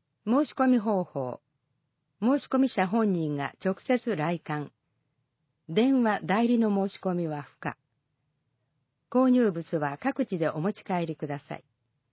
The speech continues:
担当はリサイクルプラザ。電話、二五二の七九六三。ファック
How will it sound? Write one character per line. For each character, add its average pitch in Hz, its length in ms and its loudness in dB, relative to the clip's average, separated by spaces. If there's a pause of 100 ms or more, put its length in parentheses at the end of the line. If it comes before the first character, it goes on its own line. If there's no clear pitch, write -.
(480)
担 233 180 2
当 208 280 0
は 175 200 0
リ 170 140 -4
サ 226 160 2
イ 220 80 2
ク 220 120 -2
ル 196 120 0
プ 180 100 -4
ラ 156 160 -4
ザ。 - 140 -20 (960)
電 214 280 2
話、 185 240 -2 (120)
二 262 260 4
五 233 260 2
二 156 180 0
の 135 200 -2 (140)
七 208 320 0
九 202 260 0
六 131 180 -4 (120)
三。 131 200 -6 (680)
フ 220 60 -2
ァ - 40 2
ッ - 20 -8
ク - 80 -14